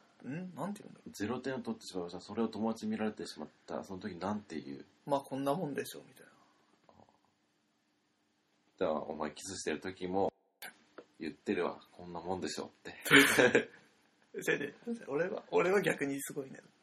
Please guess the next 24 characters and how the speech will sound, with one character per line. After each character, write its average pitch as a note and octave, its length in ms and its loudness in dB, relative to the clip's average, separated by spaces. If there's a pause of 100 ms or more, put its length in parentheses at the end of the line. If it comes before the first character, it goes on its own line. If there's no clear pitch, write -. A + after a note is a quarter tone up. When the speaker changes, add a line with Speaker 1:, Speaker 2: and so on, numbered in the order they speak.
(140)
Speaker 2:
逆 D4+ 380 4
に - 60 2
す - 320 2
ご - 140 6
い E4 80 2
ね。 C#4+ 240 6
ど - 140 4
う G3+ 40 10
い - 20 10
う - 60 4
こ D3+ 120 8
と？ - 80 2
<laughs> - 80 -10 (2250)
Speaker 1:
は D3+ 100 6
い、 C3 60 2
い B2+ 80 0
い - 20 0
よ。 - 80 -4 (480)
Speaker 2:
こ G#3+ 60 -6
れ G#3+ 120 -2
難 C#3 140 -4 (160)
し - 160 -8
い D2+ 40 -6
ね。 F#2+ 280 -2